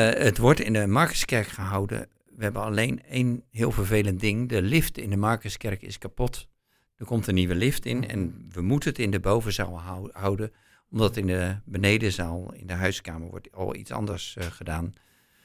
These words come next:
Speaker 1: Dus de mensen moeten wel een klein beetje mobiel zijn
Speaker 2: Mobiel zijn, ja.
Speaker 1: om de trappen te kunnen
Speaker 2: Ja.
Speaker 1: lopen.
Speaker 2: Ja.
Speaker 1: Ja.
Speaker 2: Ja. Oké, en, ehm,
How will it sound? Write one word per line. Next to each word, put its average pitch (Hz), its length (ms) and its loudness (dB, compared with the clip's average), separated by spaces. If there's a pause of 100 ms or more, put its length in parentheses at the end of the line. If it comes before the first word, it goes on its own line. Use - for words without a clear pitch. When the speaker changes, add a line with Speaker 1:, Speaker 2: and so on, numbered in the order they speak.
(220)
Speaker 1:
Dus - 180 4
de - 100 2
mensen 107 360 2
moeten 107 220 -4
wel 110 240 2
een - 120 -8
klein 131 220 -6
beetje 123 240 -2
mobiel 101 400 0
zijn - 180 -8
Speaker 2:
Mobiel 143 160 -8
zijn, 117 340 -16
ja. 127 240 -16
Speaker 1:
om 101 120 -10
de 95 200 -6
trappen - 320 -6
te - 100 -12
kunnen 87 240 -6
Speaker 2:
Ja. 90 60 -6
Speaker 1:
lopen. 85 320 -8 (140)
Speaker 2:
Ja. 127 140 -20 (160)
Speaker 1:
Ja. - 180 -10 (180)
Speaker 2:
Ja. 127 180 -20 (1500)
Oké, 190 340 4
en, 180 380 6
ehm, 151 360 4